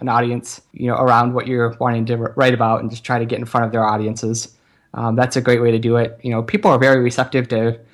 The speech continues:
having guests on their podcast and letting people guest blog on their website. And it's, it's not like you're asking them to, I don't know, it's not like you're asking them to marry you or anything. It's, uh,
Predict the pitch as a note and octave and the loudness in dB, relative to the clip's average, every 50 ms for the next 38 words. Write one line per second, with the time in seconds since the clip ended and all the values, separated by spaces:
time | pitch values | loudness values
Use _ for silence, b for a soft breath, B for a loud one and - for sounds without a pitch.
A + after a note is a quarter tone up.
0 | b b b b C3+ C3 C3 B2 A#2+ A#2+ A#2 - C3 C3 A#2+ - - A#2+ A#2+ B2 | b b b b -2 0 0 0 0 0 0 0 0 0 0 2 2 2 2 2
1 | - B2 A#2 A#2 A#2 A#2 A#2 - B2 A#2 A#2+ A#2 B2 A#2+ A#2+ - B2+ B2+ A#2 - | 0 0 0 2 2 0 -2 -4 -6 -4 -2 0 0 -2 -2 -4 -6 -6 -4 -2
2 | A#2+ B2+ - - B2+ B2 B2 A#2+ B2 A#2 A2+ A2 A2+ A2+ A2+ - - A#2+ A#2 A#2 | -4 -4 -2 0 0 2 2 2 0 -2 0 0 0 0 0 -2 -2 0 0 0
3 | A#2 - - A2+ A2+ A2+ - - - - C3+ B2 - F3 E3 D3+ C#3 C3+ C3 B2+ | -2 -4 -4 -6 -8 -8 -12 -12 -6 -4 -4 -2 0 0 0 2 4 2 2 2
4 | C3 B2+ B2 A#2+ A#2+ A#2+ A#2 - - _ _ _ _ _ - B2 A#2+ - - B2+ | 2 4 4 4 4 2 0 -2 -8 _ _ _ _ _ -4 -4 -4 -4 -4 -4
5 | A#2+ A#2+ A#2+ A#2+ A#2 A#2 A2+ - B2 A2+ A2+ A2+ A2+ A2+ A2+ - - _ _ _ | -2 -2 0 0 -2 -2 -4 -4 -2 -2 0 0 -2 -4 -6 -10 -16 _ _ _
6 | _ _ - - A#2+ A2+ G#2+ G#2+ G#2+ A2 A#2 A2+ - _ _ - - D#3+ D#3+ D3 | _ _ -8 -6 -4 -4 -4 -6 -6 -8 -10 -10 -14 _ _ 0 2 2 2 4
7 | C3+ B2+ - - C3+ B2 A#2+ A2 A2+ A#2 A#2+ B2+ B2+ A#2 A#2 A2 A2 A2 A2 A2+ | 2 0 0 0 -2 -2 -2 -2 -2 0 2 2 2 2 0 -2 -4 -4 -6 -6
8 | A#2 A2+ A2+ A2+ B2+ A#2+ A#3+ - A#2+ A#2 A#2 A#2+ | -6 -4 -2 -2 -2 0 0 -2 0 0 0 -2